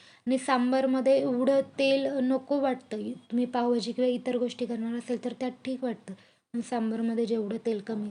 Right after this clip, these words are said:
तेवढं ते चांगलं वाटतं. मी ते तेल कमी केलं आणि त्यानंतर, अ, तेल छान असं गरम करून घेतलं.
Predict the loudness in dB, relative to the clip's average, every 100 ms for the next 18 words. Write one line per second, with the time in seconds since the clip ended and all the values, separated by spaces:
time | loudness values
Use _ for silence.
0 | -8 -6 -6 -4 -6 -4 -4 -2 -4 -6
1 | -10 -14 -18 -18 _ _ -20 -20 _ -8
2 | -6 -4 -2 4 4 4 2 2 2 2
3 | 0 0 -4 -10 -20 _ -8 -4 -4 -2
4 | -2 0 -2 -2 -2 -2 -2 -2 -4 -4
5 | 2 2 2 0 0 0 0 0 2 2
6 | 4 4 4 4 0 -2